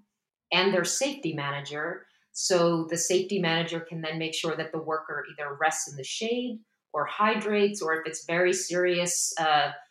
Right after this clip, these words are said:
you know, get some medical attention, uh, so they won't fall prey to, to heat injury, which is completely avoidable if it's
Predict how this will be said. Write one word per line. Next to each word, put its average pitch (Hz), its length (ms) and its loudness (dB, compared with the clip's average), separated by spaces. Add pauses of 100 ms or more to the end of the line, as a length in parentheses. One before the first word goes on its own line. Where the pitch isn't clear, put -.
(160)
you 190 100 -2
know, 151 160 -4
get 180 160 4
some 165 220 -2
medical 180 380 0
attention, 196 640 -4 (180)
uh, 156 140 -8
so 170 240 -2
they 165 140 0
won't 165 360 -4
fall 165 300 0
prey 170 260 0
to, 156 220 -2 (460)
to 156 80 -10
heat 180 260 -2
injury, - 580 -6
which 170 200 -6
is 165 260 0
completely 294 440 2
avoidable 208 680 2
if 160 200 -4
it's - 480 0